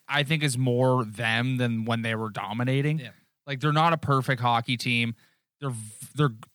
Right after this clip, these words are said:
Speaker 1: they're a good hockey team. They can win a couple rounds in the playoffs, but at the end of the day, they still have those, they're still the Leafs. Like, at the end of the day, they're still the Leafs. They're,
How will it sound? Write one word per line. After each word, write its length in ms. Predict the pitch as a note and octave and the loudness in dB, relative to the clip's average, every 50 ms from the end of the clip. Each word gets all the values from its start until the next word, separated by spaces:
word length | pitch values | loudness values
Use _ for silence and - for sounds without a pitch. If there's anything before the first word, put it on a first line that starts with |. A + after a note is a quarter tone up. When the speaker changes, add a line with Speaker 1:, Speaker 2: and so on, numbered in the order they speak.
| _ _ | _ _
Speaker 1:
they're 120 | - D3+ | -4 -4
a 80 | C#3+ B2+ | -4 0
good 200 | A2+ - F3 F#3+ | 2 4 4 6
hockey 360 | F3+ E3+ E3 D#3+ D#3 D#3+ E3 | 6 6 4 4 2 0 -2
team. 320 | C#3 - C#3+ C#3 C#3+ C#3+ C#3 | 0 2 2 2 2 2 2
They 140 | C3+ C3 | 2 2
can 360 | A#2+ - - D#3 F3 F#3+ F3 D#3+ | 2 2 2 4 4 4 4 2
win 120 | E3+ E3+ | 2 2
a 60 | E3 | 2
couple 260 | D3 E3 D#3+ D#3 D#3 | 2 2 2 2 2
rounds 300 | C#3+ C#3+ C#3+ C#3+ D3 D3 | 2 2 2 2 2 0
in 40 | C#3 | 0
the 100 | C#3+ C3+ | -2 -2
playoffs, 440 | A#2+ C3 D3 D#3 D3+ C3 B2+ B2+ - | 0 2 4 4 6 4 4 2 0
but 80 | - C#3 | 0 0
at 20 | |
the 80 | C#3+ D3+ | 2 2
end 100 | E3 F3 | 2 2
of 60 | F3 | 2
the 60 | F3 | 2
day, 240 | D#3+ C#3 E3 F3 D#3+ | 2 4 4 4 4
they 140 | C3 C#3 C#3 | 2 0 0
still 360 | C3 - - - E3 F3 G3 | -2 -2 0 2 2 2 4
have 380 | E3+ D3+ D3+ D#3 E3 E3 D#3 C#3+ | 2 4 4 4 4 2 0 0
those, 500 | C#3+ C#3+ C#3 C3+ C3 B2+ A#2 - - - _ _ _ _ _ _ _ _ _ _ _ _ _ _ - | 0 2 2 2 0 0 -2 -6 -8 -12 _ _ _ _ _ _ _ _ _ _ _ _ _ _ -14
they're 100 | D#3 C#3+ | -12 -6
still 200 | - - G#3+ B3 | -2 0 0 2
the 80 | C4+ | 2
Leafs. 580 | A3+ G#3 A#3+ A3 E3+ C3 - - - - - - | 2 2 2 0 0 -2 -4 -8 -8 -10 -10 -10
Like, 140 | - F3 E3+ | -10 -8 -6
at 60 | F3 | -4
the 60 | F#3 | -4
end 100 | G3+ A3+ | -2 -2
of 40 | A#3+ | -2
the 80 | A#3+ A3+ | -2 0
day, 140 | A#3+ C4 G#3+ | 0 2 2
they're 100 | D3 C#3+ | 2 0
still 240 | - - - G#3 | 0 0 -2 -2
the 80 | G#3+ A3+ | -2 -2
Leafs. 360 | G#3+ A#3 B3+ G3 B2 - - | -2 -2 -2 -2 -4 -6 -6
They're, 260 | - D#3+ D#3 D3+ D3+ | -4 -2 0 0 -2